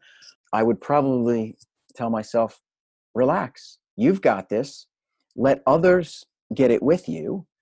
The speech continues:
Um, and I think that might have been the biggest lesson, because as a young leader,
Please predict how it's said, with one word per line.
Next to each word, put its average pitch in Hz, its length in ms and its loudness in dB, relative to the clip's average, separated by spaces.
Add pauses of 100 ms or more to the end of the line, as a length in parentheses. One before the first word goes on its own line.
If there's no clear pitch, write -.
Um, 95 120 -8
and 113 100 -4
I 113 80 -2
think 143 200 -6
that 151 140 0
might 135 160 0
have 127 100 -2
been 131 440 -2 (300)
the 127 80 -4
biggest 131 520 -2
lesson, 127 460 -2
because 113 440 -4 (120)
as 131 200 0
a 135 60 2
young 143 320 2
leader, 151 520 4